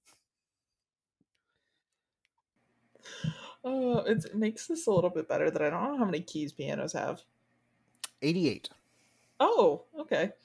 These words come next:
Speaker 1: I'm actually really shocked you knew that right off the top of your head.
Speaker 2: I did play piano as a wee,
Speaker 1: Okay.
Speaker 2: a wee, a wee lad.
Speaker 1: I just, I was hoping that that was just, like, a factoid you knew.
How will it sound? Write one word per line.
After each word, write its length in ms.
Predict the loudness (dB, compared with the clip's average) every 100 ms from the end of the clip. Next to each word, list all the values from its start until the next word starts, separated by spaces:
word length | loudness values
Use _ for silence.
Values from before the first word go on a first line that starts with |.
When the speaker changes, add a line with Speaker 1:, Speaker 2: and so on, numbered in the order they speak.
| _ _ _ _ 0
Speaker 1:
I'm 160 | 2
actually 360 | 6 4 2 0
really 200 | 2 2
shocked 300 | 2 0 0
you 60 | -6
knew 140 | -2
that 140 | -2 2
right 160 | 2
off 120 | 0
the 60 | -2
top 220 | -4 -4
of 20 |
your 140 | -2 -2
head. 200 | -4 -6 _ -10 -10 -6 -8 0
Speaker 2:
I 520 | 6 8 8 6 4
did 280 | 2 2 0
play 220 | 0 0
piano 520 | 0 -2 -2 -2 -4 -4
as 200 | -4 -4
a 60 |
wee, 340 | -6 -6 -4 -4
Speaker 1:
Okay. 220 | -4 0
Speaker 2:
a 40 | 0
wee, 360 | 0 -4 -4 -6 -6 -4
a 100 | -2
wee 300 | -2 0 0
lad. 460 | 0 -2 -6 -12 -16 _ _ _ _ _ _ _
Speaker 1:
I 60 | -2
just, 260 | -2 -4 -8 -2
I 40 |
was 160 | 0 2
hoping 300 | 0 2 0
that 100 | 2
that 120 | 2
was 120 | 2
just, 140 | -2 -2
like, 100 | -4
a 40 |
factoid 600 | -4 -2 -2 0 0 0
you 140 | 0 -4
knew. 260 | -4 -4